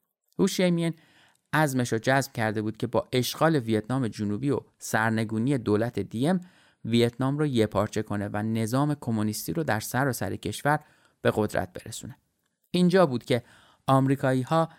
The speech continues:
طبق تئوری دومینو تصمیم گرفتن نقش فعالتری تو آسیای جنوب شرقی داشته باشن. بر اساس این نظریه، اگه یکی از کشورهای حوزه اقیانوس آرام به دامن کمونیسم سقوط می‌کرد،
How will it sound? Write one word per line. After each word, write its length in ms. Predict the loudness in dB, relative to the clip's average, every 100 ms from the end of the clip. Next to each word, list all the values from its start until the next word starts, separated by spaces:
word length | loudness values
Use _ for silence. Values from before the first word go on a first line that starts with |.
| _ -8
طبق 340 | -4 -2 -2
تئوری 600 | -2 2 4 4 2 0
دومینو 680 | 0 0 2 2 2 2 0 -6 -6
تصمیم 400 | -4 -4 -4 -2
گرفتن 440 | 0 0 -2 -2
نقش 340 | 0 0 -2
فعالتری 840 | -6 -2 -2 0 0 0 0 -2 -2
تو 140 | -4
آسیای 440 | -6 -6 -2 -2 -2
جنوب 320 | -4 -4 -4
شرقی 440 | -4 -4 -4 -6
داشته 300 | -6 -6 -10
باشن. 280 | -12 -12 -14 -18 _ _ _ _ _ _
بر 140 | 2 4
اساس 340 | 4 2 0
این 200 | -2 0
نظریه، 520 | 0 0 0 0 -2 -2 _ _ _ _ _
اگه 220 | -2 2
یکی 440 | 2 4 2 2 0
از 140 | 0
کشورهای 540 | -2 0 2 2 2
حوزه 520 | 0 0 0 2 0 0 2
اقیانوس 580 | 2 2 0 2 0 -2
آرام 400 | -2 -2 -4 -6
به 80 | -6
دامن 460 | 0 0 0 -2 -4
کمونیسم 520 | -2 0 2 0 0 -6
سقوط 340 | -6 -4 -4
می‌کرد، 360 | -4 -2 -2